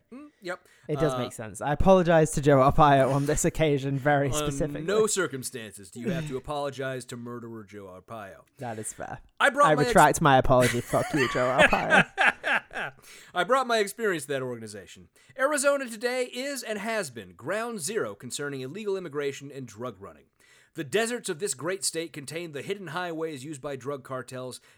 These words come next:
Speaker 1: as they pour across our unsecured borders. That flow has slowed under President Donald Trump, however. There are powers known today as the deep state, working against his efforts.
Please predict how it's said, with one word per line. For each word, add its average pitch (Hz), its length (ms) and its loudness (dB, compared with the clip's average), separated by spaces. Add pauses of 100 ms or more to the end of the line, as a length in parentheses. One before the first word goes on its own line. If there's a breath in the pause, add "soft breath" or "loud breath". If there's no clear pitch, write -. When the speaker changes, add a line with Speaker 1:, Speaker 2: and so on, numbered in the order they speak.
Speaker 1:
as 127 100 -12
they 139 140 -6
pour 190 400 2
across 147 440 -6
our 139 200 -6
unsecured 127 640 -12
borders. 92 500 -20 (500 soft breath)
That 233 300 2
flow 247 300 -2
has 160 200 -4
slowed 170 500 -4
under 139 220 -6
President 139 480 -10
Donald 139 320 -8
Trump, 185 300 -4
however. 104 480 -16 (300 soft breath)
There 226 140 2
are 165 140 2
powers 226 420 0
known 226 220 -4
today 214 320 -2
as 214 200 -4
the 214 100 -8
deep 214 340 -12
state, - 400 -10 (240)
working 185 380 -6
against 156 400 -8
his 147 180 -8
efforts. - 560 -8